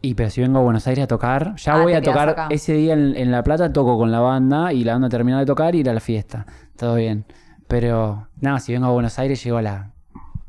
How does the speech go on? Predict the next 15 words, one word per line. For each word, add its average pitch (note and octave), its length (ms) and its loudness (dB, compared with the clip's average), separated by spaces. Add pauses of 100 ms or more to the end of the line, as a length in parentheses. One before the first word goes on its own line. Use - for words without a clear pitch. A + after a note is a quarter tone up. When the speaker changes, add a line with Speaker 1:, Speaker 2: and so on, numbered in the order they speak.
(320)
Speaker 1:
porque - 200 -4
aparte A#2 260 -2
después B2 240 0
del A2+ 40 -2
festival A#2+ 280 -2
hay A2+ 40 -2
fiesta G#2+ 280 -6
también G#2+ 240 -4
acá. A#2 180 -4 (160)
<laughs> - 140 -2
Speaker 2:
Pero G3+ 160 2
vos A#3+ 120 2
decile A#3 340 -2
que F3 100 -4
estabas G#3 340 -2